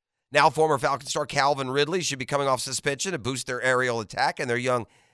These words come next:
D-line is still coming into its own. If they can shed some salary, make other upgrades on the margins, they're poised to make a noise in the changing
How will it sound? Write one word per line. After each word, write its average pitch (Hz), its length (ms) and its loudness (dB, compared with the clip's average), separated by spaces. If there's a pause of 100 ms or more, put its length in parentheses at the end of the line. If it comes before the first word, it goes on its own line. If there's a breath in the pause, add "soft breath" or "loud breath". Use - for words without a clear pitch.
(120)
D-line 160 520 4
is 127 80 -2
still 139 180 -4
coming 113 300 -2
into 107 260 -4
its 101 160 -6
own. 113 140 0
If - 80 -10
they 147 100 -6
can 143 140 -8
shed 180 240 0
some 180 160 -8
salary, 156 520 0 (480)
make 170 220 4
other 180 220 8
upgrades 175 360 2
on 175 60 2
the 180 80 0
margins, 147 480 2
they're 165 140 0
poised 202 320 -2
to 175 80 -8
make 170 260 2
a 151 60 -2
noise 147 480 2
in 127 80 -6
the 127 80 -6
changing 117 480 -4